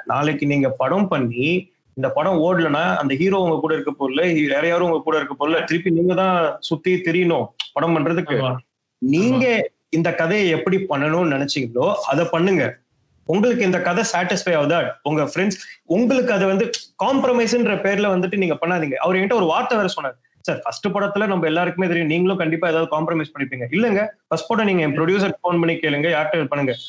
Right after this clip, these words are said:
Speaker 1: கதையில எந்த காம்ப்ரமைஸும் இல்லை. In fact, my producer backed me up for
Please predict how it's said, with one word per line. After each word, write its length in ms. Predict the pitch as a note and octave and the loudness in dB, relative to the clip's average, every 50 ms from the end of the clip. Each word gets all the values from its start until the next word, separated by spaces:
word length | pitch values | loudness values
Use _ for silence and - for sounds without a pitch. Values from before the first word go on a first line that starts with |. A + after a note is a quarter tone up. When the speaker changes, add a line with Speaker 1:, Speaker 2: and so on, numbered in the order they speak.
| - _ _ - - | -20 _ _ -2 0
Speaker 1:
கதையில 280 | E3 F3 B3+ C4+ B3+ A#3+ | 0 2 2 2 2 2
எந்த 240 | G3+ F3+ F#3 G3+ | 2 2 2 2
காம்ப்ரமைஸும் 500 | G#3 G3+ F#3 F#3 F#3 F#3+ F#3+ F#3+ F#3+ F#3 | 0 0 0 2 2 2 2 2 0 0
இல்லை. 180 | F3+ C#3+ C#3+ C3+ | 0 0 0 0
In 100 | C3+ C#3+ - G3 | 0 -2 -2 -2
fact, 100 | G3 G3 | -2 -2
my 80 | E3+ | -2
producer 400 | - - E3 F3 G3+ F#3 G3+ F#3+ D3+ C3+ D3 | -2 0 0 2 2 2 0 0 0 -2 -2
backed 260 | D#3+ E3+ - - F3 | -2 -2 -4 -2 -2
me 160 | F3+ F3 E3 | 0 0 0
up 40 | E3+ | -2
for 300 | - D#3 C3+ D#3+ F#3 | -2 -2 0 0 -2